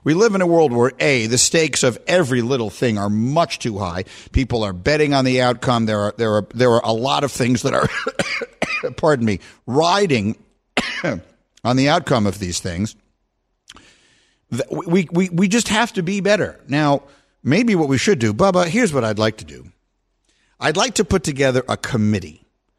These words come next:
like a fact-finding committee, on how we can go about trying to improve the officiating in college football. And if you have time, I know you have just taken on the responsibility of being the producer of this show,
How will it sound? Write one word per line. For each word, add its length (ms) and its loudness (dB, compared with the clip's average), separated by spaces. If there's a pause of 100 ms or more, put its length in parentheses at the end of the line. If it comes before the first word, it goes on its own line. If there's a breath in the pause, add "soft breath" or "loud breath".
(180)
like 140 -2
a 40 0
fact-finding 1000 -2
committee, 500 -2 (580)
on 140 0
how 320 4
we 180 4
can 240 0
go 240 4
about 440 0 (440)
trying 340 2
to 200 2
improve 520 2
the 140 0
officiating 760 -2
in 200 2
college 400 -4
football. 400 -4 (260 loud breath)
And 240 0
if 220 -2
you 140 2
have 180 0
time, 280 0
I 60 2
know 160 2
you 120 6
have 100 2
just 200 0
taken 300 0
on 160 2
the 100 2
responsibility 800 0
of 120 -2
being 200 2
the 80 -2
producer 500 -2
of 100 -4
this 160 -6
show, 340 2